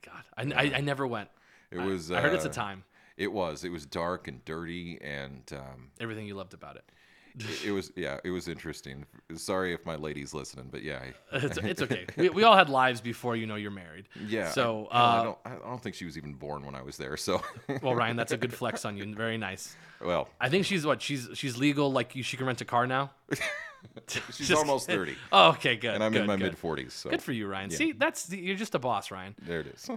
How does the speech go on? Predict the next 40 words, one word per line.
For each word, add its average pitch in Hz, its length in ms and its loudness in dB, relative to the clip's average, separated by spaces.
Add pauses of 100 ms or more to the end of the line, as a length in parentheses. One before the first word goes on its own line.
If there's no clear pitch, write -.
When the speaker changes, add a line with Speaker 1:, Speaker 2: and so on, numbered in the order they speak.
(120)
Speaker 2:
<laughs> - 0 -
Speaker 1:
It's - 720 -8
'cause 175 160 2
you're 160 80 6
the 143 160 6
number 131 240 2
one 123 200 2
guy 143 180 0
in, 117 140 -4 (100)
in 110 180 -8
Las 110 220 -2
Vegas 117 320 -6
on 107 60 -8
the 110 80 -2
Speaker 2:
Nah, 104 60 4
Speaker 1:
radio. 82 540 2
Speaker 2:
I'm 69 100 -10
just, 71 340 -10
I'm 82 180 0
just 90 160 -4
some 98 160 -4
putz 80 260 -6
who 78 100 -8
talks 71 340 -6
into 73 140 -8
a - 20 -8
microphone. 64 520 -12
Speaker 1:
Hey, 175 140 -6
that, 113 300 -8
that, 120 120 0
I 90 240 0
Speaker 2:
Um, 156 60 4
Speaker 1:
mean, 110 340 -4
Howard 131 320 4
Stern 123 220 -2
does 107 140 -6
that 101 180 -8
too. - 140 -14 (180)
Speaker 2:
Hey. - 160 -14
Speaker 1:
So, 123 720 -2